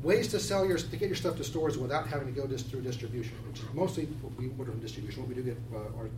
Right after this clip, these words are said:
our games in other ways. Uh, there's the educational, uh, games model,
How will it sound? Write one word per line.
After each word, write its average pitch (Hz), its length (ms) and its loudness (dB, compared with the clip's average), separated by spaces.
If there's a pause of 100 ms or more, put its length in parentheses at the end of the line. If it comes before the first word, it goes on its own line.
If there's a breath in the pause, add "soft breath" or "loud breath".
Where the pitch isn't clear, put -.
(140)
our 104 80 -6
games 113 240 -4
in - 60 -8
other - 140 -6
ways. - 280 -2 (680 loud breath)
Uh, 131 320 0
there's 127 180 0
the 151 80 2
educational, 160 600 2 (240)
uh, 127 80 -2
games 123 340 -2
model, 107 340 -4